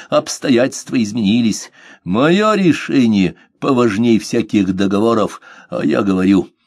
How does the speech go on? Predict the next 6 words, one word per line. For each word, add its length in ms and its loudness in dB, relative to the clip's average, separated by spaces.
Вэллиант 1120 2
может 360 -2
получить 600 0
десятую 840 2
долю 220 0
добычи, 500 -2